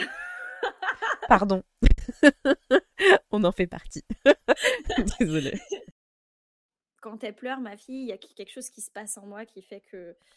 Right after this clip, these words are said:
Speaker 1: à un moment donné, je, je suis obligée d'y aller.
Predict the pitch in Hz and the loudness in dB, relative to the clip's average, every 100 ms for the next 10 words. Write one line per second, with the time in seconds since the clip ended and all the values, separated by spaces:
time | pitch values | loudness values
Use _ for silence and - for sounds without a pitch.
0 | _ _ _ _ - 208 220 226 226 214 | _ _ _ _ -18 -14 -10 -10 -10 -10
1 | 220 254 240 208 196 190 196 208 - 220 | -10 -12 -12 -14 -14 -18 -20 -20 -20 -18
2 | 226 214 220 220 220 220 196 190 | -16 -14 -14 -12 -10 -10 -10 -14